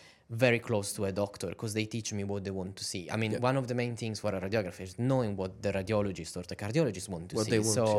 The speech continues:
Speaker 2: yeah.
Speaker 1: without that, it would be like, "Okay, I'm,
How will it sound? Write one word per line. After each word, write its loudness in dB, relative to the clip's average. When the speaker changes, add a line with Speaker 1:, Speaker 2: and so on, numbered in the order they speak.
Speaker 2:
yeah. -16
Speaker 1:
without 6
that, 2
it -2
would -2
be 2
like, 2
"Okay, -4
I'm, -4